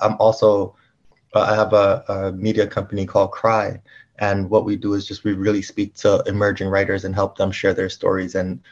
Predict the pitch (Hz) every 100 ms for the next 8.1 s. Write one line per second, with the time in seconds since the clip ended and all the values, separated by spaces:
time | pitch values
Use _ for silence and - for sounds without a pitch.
0 | _ _ - 104 101 101 107 101 98 -
1 | - 98 95 92 - _ 104 104 104 101
2 | 101 101 98 101 101 98 - 95 95 95
3 | - 104 101 - - 95 - 98 95 107
4 | 98 - - - - 107 101 98 92 101
5 | 101 98 101 98 85 90 107 107 - -
6 | 113 107 - 101 98 95 101 104 87 95
7 | 92 92 90 _ - - _ - 107 101
8 | 98